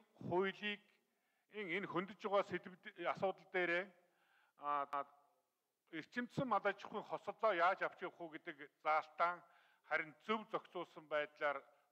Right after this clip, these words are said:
тодотгох нь би зөв болов уу? Энийг хэлцүүлгийн төвшөнд эргэж харах ёстой байхаа гэж би ингэж ойлгоод байна. За, одоо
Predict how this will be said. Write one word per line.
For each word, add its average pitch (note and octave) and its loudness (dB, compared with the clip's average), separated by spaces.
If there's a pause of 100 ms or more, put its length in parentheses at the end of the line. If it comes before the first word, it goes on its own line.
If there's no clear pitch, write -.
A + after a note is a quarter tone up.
тодотгох - -8
нь D3+ -16
би D3+ -6
зөв D#3+ -4
болов D#3 -10
уу? D#3 -4
Энийг D#3+ -8 (400)
хэлцүүлгийн E3 -10
төвшөнд D3 -18 (480)
эргэж D#3 -10
харах C#3+ -10
ёстой D3 -8
байхаа C#3 2
гэж A#2+ -16
би B2+ -6
ингэж A#2+ -12
ойлгоод A#2+ 0
байна. C#3+ -2 (640)
За, C#3 4
одоо A3 4